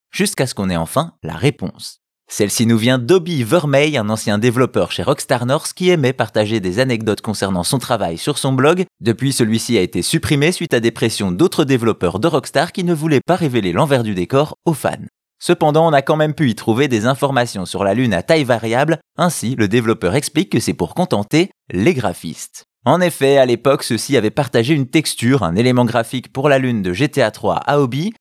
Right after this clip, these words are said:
Problème, après quelques jours, ils ne sont pas satisfaits. Deux d'entre eux voulaient que la lune soit petite pour plus de réalisme, les deux autres, vous vous en doutez, la voulaient gigantesque.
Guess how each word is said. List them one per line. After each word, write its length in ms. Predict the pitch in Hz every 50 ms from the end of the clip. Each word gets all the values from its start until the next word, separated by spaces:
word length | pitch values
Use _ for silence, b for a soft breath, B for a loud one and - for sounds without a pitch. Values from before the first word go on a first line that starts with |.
| _ _ -
Problème, 420 | - 190 170 139 131 135 160 175
après 300 | 147 113 - - - 90
quelques 320 | - 151 156 151 - 143 131
jours, 280 | 127 139 170 196 - - _
ils 160 | - 90 87
ne 80 | 87 85
sont 180 | - - 92 87
pas 160 | - 165 175
satisfaits. 560 | 156 139 110 - 92 82 - - - - - _ _ _ _ _
Deux 240 | - 90 92 113 120
d'entre 300 | 113 120 117 - - 131
eux 40 | 120
voulaient 260 | 101 104 101 98 95
que 100 | - 110
la 120 | 104 104
lune 200 | 104 110 110 104
soit 220 | 95 - 101 85 -
petite 560 | - - 170 156 - - 208 226 - - 139
pour 240 | - - 110 - -
plus 260 | - 127 120 110 95
de 80 | 80 85
réalisme, 560 | 82 101 160 170 143 139 170 190 196 196 185 - _ _
les 160 | - 156 190
deux 240 | 165 170 165 147 135
autres, 280 | 143 120 - - 107 95
vous 160 | 87 131 180
vous 220 | 165 170 151 123
en 80 | 131 123
doutez, 280 | 110 104 92 - 160
la 120 | 170 139 104
voulaient 380 | 87 90 92 107 135 - _ _
gigantesque. 840 | - 90 104 151 143 113 95 90 - - - - - - - -